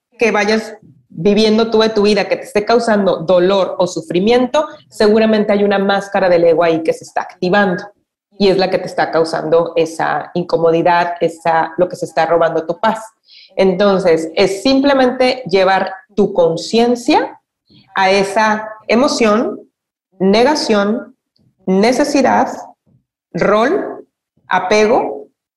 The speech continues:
herramienta o expectativa, y vas a encontrar qué es lo que te está doliendo y te sientas a integrar.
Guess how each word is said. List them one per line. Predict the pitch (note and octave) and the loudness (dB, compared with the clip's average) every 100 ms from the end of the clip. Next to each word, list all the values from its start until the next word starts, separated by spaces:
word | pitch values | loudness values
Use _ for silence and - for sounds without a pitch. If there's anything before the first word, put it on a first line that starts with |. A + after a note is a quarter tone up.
| _ - | _ -4
herramienta | F#3+ F#3 G3 A3 A3+ C#4+ G4 - - _ | 0 2 2 2 2 0 -4 -8 -20 _
o | G3+ | -2
expectativa, | F#3+ F#3+ F3+ - E3 - A#3 E4 - - - _ _ _ _ _ _ _ - - _ _ | 0 -2 -4 -2 -4 0 2 2 0 -6 -16 _ _ _ _ _ _ _ -20 -20 _ _
y | - C4+ F#4 - - - - | 0 2 2 -2 -8 -16 -8
vas | F3 G#3+ G#3 | -2 0 2
a | A#3 | 0
encontrar | A3+ F3+ F3 A3+ C4 F4+ - - _ _ _ _ _ | 2 0 2 0 0 -2 -6 -14 _ _ _ _ _
qué | B3 | -2
es | A3+ | 0
lo | A#3+ | 0
que | A#3 | 0
te | F3+ | -2
está | F#3+ | 0
doliendo | F#3 G3 A3 A3 A#3+ B3 - _ _ | 2 2 2 2 0 -4 -12 _ _
y | - B3 C#4 C#4+ - - | -2 0 0 -2 -10 -2
te | F#3+ | -2
sientas | - G#3 G#3 A3+ A3+ A3 | 0 0 2 2 0 0
a | F#3+ | 0
integrar. | F3+ E3+ D#3+ F3 D#3+ D3 C#3 | 2 0 0 0 2 2 0